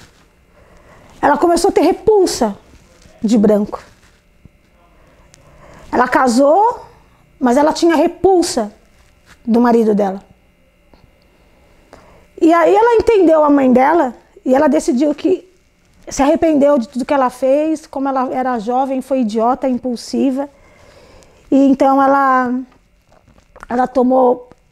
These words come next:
a causa pra ela e ela, a, e a mãe dela não dava dinheiro pros negros.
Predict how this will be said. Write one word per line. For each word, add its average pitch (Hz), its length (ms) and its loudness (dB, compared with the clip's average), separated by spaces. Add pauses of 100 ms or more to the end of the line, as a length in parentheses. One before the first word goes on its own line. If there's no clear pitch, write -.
(240)
a 226 60 -2
causa 254 420 0
pra 247 260 0
ela 262 360 -2 (520)
e 247 120 -4
ela, 277 280 -2
a, 247 140 -10
e 254 100 -6
a 262 80 -2
mãe 269 200 -6
dela 285 240 -4
não 277 180 -6
dava 285 300 -4
dinheiro 226 680 -4 (500)
pros 214 240 -12
negros. 208 460 -10